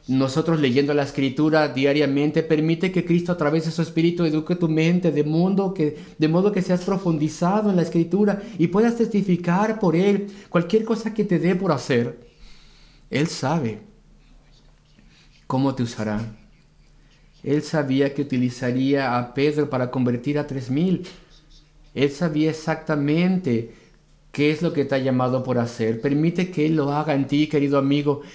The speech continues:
Permite que Él guíe tu vida, querido amigo. Haz que Él sea tu prioridad. Y así como el apóstol Pedro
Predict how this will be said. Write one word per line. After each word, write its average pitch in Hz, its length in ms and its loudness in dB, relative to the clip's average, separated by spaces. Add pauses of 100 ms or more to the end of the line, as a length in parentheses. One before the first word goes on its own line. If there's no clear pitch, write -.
(160)
Permite 180 600 2
que 175 80 0
Él 170 120 2
guíe 180 260 0
tu 170 180 2
vida, 165 400 0
querido 147 320 2
amigo. 147 560 0 (500)
Haz 196 480 2
que 180 300 2
Él 185 100 0
sea 180 220 0
tu 208 120 2
prioridad. 156 880 2 (340)
Y 135 100 4
así 143 320 0
como 208 160 2
el 180 80 4
apóstol 151 580 -2
Pedro 202 600 0